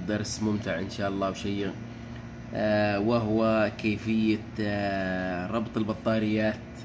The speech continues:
على التوالي وعلى التوازي.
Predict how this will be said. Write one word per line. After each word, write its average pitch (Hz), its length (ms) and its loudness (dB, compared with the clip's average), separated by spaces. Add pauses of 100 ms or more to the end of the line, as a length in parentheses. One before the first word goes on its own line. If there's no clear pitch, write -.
على 107 240 2
التوالي 101 680 -2 (220)
وعلى 98 400 0 (160)
التوازي. 92 680 -4